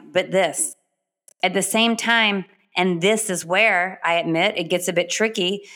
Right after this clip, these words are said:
to land where you want to go takes a quantum kind of vibe. It's in the now moment, exactly at this second, that you must be fully present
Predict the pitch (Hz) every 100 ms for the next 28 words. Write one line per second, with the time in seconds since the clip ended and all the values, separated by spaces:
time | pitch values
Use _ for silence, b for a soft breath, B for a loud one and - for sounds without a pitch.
0 | B - 190 196 208 240 240 208 202 185
1 | 190 202 - 175 208 220 185 220 - 190
2 | - 190 - 202 208 202 190 - 185 180
3 | 170 165 185 208 156 156 - _ _ _
4 | _ - 190 214 202 185 185 202 226 214
5 | 196 220 202 156 - B B B 180 -
6 | 202 214 214 202 185 160 151 208 208 -
7 | - - - 214 214 202 160 - B B
8 | B 190 196 214 220 214 214 - 202 214
9 | 226 220 202 185 165 143